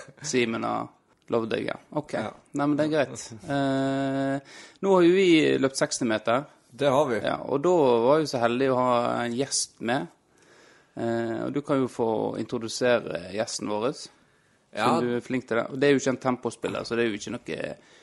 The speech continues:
Speaker 1: limerick eller noe lyriske innslag du har forberedt.
Speaker 2: Nei, men
Speaker 1: Nei.
Speaker 2: det her er vel en, eh, en, eh, spiller som ble nevnt allerede i første episode, tror jeg.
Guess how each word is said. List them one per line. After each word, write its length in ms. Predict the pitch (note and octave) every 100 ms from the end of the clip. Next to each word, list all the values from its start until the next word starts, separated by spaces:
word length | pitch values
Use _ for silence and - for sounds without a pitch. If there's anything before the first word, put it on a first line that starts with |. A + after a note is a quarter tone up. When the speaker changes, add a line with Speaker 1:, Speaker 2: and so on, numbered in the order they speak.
| _ -
Speaker 1:
limerick 760 | A#2 A#2 G#2+ F#2 - _ -
eller 460 | E2 - - F2 -
noe 260 | A#2+ A#2+
lyriske 540 | A#2 A#2+ A#2 - - F#2+
innslag 420 | G2+ - G#2 G#2 - - _ -
du 140 | -
har 80 | -
forberedt. 480 | - - - - - - _ _ E2+
Speaker 2:
Nei, 280 | E2+ F#2 -
men 160 | A2+ A2+
Speaker 1:
Nei. 20 |
Speaker 2:
det 80 | B2
her 220 | F3 D#3
er 40 | E3+
vel 140 | E3+
en, 160 | D3 B2+
eh, 480 | A#2+ A#2+ A#2 A#2 A2+ A2 _ _ _ A#2+
en, 200 | A2+ A2 A2
eh, 540 | A2 A2 A2 A2 A2
spiller 300 | - - C3
som 160 | C3+ A#2
ble 100 | A2+
nevnt 400 | A#2+ B2+ G#2+ _
allerede 460 | A2+ A2+ A#2+ G#2+ A2+
i 480 | A#2 A2+ A2 G#2+ G#2+
første 300 | G2+ - C#3+
episode, 320 | - A2 -
tror 100 | -
jeg. 100 | E3+